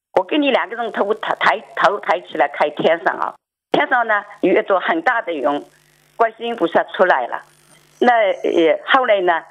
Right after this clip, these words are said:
观世音菩萨看着我们两位，<laughs> 就走过去。后来又，又云里又出来两尊佛，呃，看着我们又过去了。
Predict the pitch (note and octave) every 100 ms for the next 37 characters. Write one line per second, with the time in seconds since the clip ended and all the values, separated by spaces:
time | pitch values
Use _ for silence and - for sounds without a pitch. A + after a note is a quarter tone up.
0 | _ _ - - G#3+ G#3+ A3+ E3+ E3+ F#3
1 | - G3+ E3 D3 D#3+ F3 C3 B2+ D#3+ G3+
2 | A3 G#3+ B3 - - - - G3+ F#3+ F3
3 | - - F3+ - - - - C#3 - -
4 | - - C4 A#3+ A3 B3 - D#4 C4 F#3+
5 | A3+ - C#4 - G#3+ F#3 C#3+ C3+ B2+ -
6 | G3+ F#3+ G3 C3+ C#3 - _ _ _ _
7 | _ - E3+ - G#3+ G3+ D#3 D3+ E3+ A3+
8 | C#4 C4 B3+ F3+ - C3